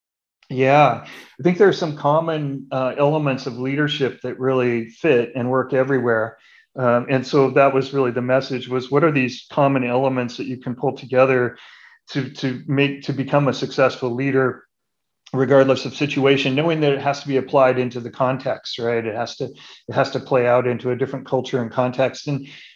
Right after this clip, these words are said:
you know, one thing I think that was important is that there, the differences can still all be respected. You know, there are tribal differences, there are religious differences.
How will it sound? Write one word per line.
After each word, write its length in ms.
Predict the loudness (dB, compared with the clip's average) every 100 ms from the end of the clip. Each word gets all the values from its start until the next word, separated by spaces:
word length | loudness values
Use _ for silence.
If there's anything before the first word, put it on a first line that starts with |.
| 0
you 60 | 2
know, 40 |
one 240 | 4 4
thing 160 | 4 4
I 60 | 2
think 160 | 0
that 80 | -4
was 160 | -2 -4
important 440 | -2 0 0 -2
is 120 | 0
that 180 | -2 0
there, 380 | 2 2 0 -4
the 160 | -4 0
differences 640 | 0 -2 -4 -4 -8 -6
can 160 | -6 -6
still 340 | -6 -2 4
all 180 | 6 4
be 140 | 2
respected. 760 | 0 -2 0 -2 0 -4 -6 -8 -8
You 100 | -2
know, 120 | 0
there 200 | 2 4
are 300 | 2 0 -4 -16 _ _
tribal 360 | 2 4 6 4
differences, 580 | 4 0 -4 -2 -4 -2
there 140 | -2
are 20 |
religious 600 | -2 0 2 2 2 -2
differences. 960 | -2 -2 -2 -4 -2 0 0 -2 -8